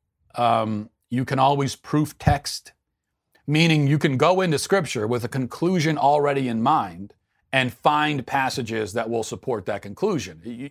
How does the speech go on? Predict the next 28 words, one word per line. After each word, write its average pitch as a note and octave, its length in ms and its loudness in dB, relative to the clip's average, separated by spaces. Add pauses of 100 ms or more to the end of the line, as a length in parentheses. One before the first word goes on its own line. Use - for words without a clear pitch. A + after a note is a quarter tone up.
you C#3+ 180 -2
can C#3 160 -2
always B2 440 0
do E3 220 -4
that. - 300 -14 (800)
Um, B2+ 520 2
and C#3 180 2
you F#3+ 100 4
can D#3 180 0
do E3 200 0
that C#3 200 2
with A#2 140 -2
any, D#3 220 -2 (100)
I - 60 -8
mean, C#3 140 -6 (680)
you G#3 220 2
can E3+ 320 0 (260)
prove, B2+ 720 0
quote D#3+ 180 4
unquote, B2+ 300 0
prove A2 440 -2 (220)
any G#3+ 320 4
conclusion D#3+ 640 2
you B2+ 120 -2
want - 380 -2 (200)
about C#3 400 2
anything D#3 500 -2 (1300)
if C#3+ 340 2